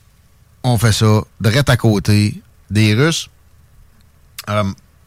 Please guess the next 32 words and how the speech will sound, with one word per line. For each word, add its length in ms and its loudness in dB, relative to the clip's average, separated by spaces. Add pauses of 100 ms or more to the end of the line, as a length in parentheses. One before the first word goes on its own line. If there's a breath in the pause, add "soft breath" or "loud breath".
(500)
pas 100 4
sûr 120 0
que 60 -2
c'est 80 0
une 60 0
bonne 120 2
idée. 160 -2
Moi, 140 2
je 60 -2
pense 280 -2
que 120 -4
ce, 120 -8
ce 240 -14
qu'on 160 -4
devrait 300 2
faire 180 2
comme 180 2
effort, 300 2 (1000 loud breath)
c'est 320 -2
de, 680 0 (300)
d'essayer 400 0
de 60 -2
faire 140 2
en 140 0
sorte 200 -2 (640)
qu'il 100 0
y 0 -
a 40 2
des 100 4
négociations 600 2
de 60 -4
paix. 160 -2